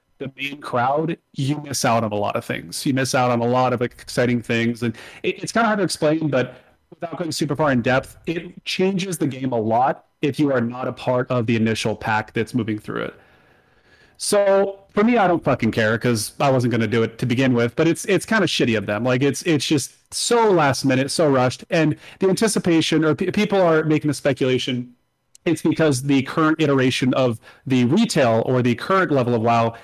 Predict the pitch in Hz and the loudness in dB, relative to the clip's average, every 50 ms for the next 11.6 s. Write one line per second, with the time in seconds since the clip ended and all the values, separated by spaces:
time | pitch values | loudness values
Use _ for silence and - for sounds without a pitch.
0 | - - - 139 127 120 143 143 143 139 - - - 123 110 - - 156 156 151 | -16 -4 -2 -2 0 2 2 4 4 4 2 2 0 -2 -2 0 0 2 2 4
1 | 147 135 127 123 120 120 120 - - - - 135 135 135 131 127 120 131 123 123 | 4 2 4 4 2 2 0 -2 -6 -2 0 2 2 2 2 2 2 2 2 2
2 | 127 - - 123 123 120 120 117 117 113 - - - - - - - 156 143 147 | 2 0 0 2 2 2 2 2 2 0 -4 -12 -20 -20 -16 -4 0 2 2 4
3 | 143 139 131 123 - - 131 123 117 107 - - - 120 117 117 113 - 117 107 | 4 4 2 0 -2 -2 0 0 0 0 0 -2 0 0 0 0 0 0 -2 -4
4 | - - 131 113 117 - - 202 208 262 - - - 120 113 113 110 - _ - | -2 -2 -2 -2 -2 -2 0 0 0 0 0 -2 -2 0 0 0 -2 -4 _ -20
5 | - _ - - - - 147 143 - 127 - 147 135 127 117 123 123 117 - 120 | -20 _ -8 -8 -2 0 0 0 0 -4 0 2 2 2 2 2 0 0 0 -2
6 | 120 131 131 127 127 123 - - 123 120 117 110 123 123 117 - - 120 110 120 | 0 2 2 2 2 0 0 -2 -2 -2 0 2 0 0 0 0 -2 -2 0 0
7 | 117 - - 123 120 113 123 120 107 120 110 127 170 185 180 156 - - - - | -2 -2 0 0 0 2 0 0 0 0 0 2 2 2 2 2 0 -4 -12 -14
8 | - - - - - 135 139 123 139 131 127 127 131 120 131 131 120 120 117 - | -20 -20 -20 -8 -2 -2 0 2 2 2 2 2 2 2 2 2 2 0 0 0
9 | 135 131 - - 120 - - 135 117 - - 131 113 104 107 120 117 113 113 113 | -2 -2 -2 -4 -10 -6 -2 -2 -2 0 0 -2 -2 -2 0 0 2 2 2 2
10 | 110 110 110 113 117 117 110 110 104 - - 107 104 104 - - - - - - | 0 0 0 2 2 2 2 0 -2 -2 -2 -2 -2 -2 -4 -4 -6 -8 -10 -8
11 | - 117 107 101 - - - - - - 117 107 | -4 -4 -2 -2 -4 -6 -8 -8 -4 -4 -4 -4